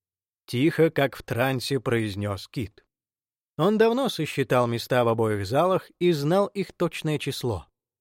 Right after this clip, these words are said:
девятьсот сорок шесть. Сумма всех его знаний не давала, однако, понять одного.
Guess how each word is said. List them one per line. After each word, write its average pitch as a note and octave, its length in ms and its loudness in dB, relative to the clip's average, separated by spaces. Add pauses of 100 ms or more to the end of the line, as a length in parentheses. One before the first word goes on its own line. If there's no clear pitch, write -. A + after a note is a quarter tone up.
(160)
девятьсот A#2 800 0
сорок C3 440 0
шесть. - 560 -10 (840)
Сумма F#3 460 0
всех E3 340 0
его D3 200 2
знаний E3+ 460 0
не F3 180 2
давала, C#3 500 4
однако, D3 400 0
понять A2+ 380 -2
одного. A2+ 420 0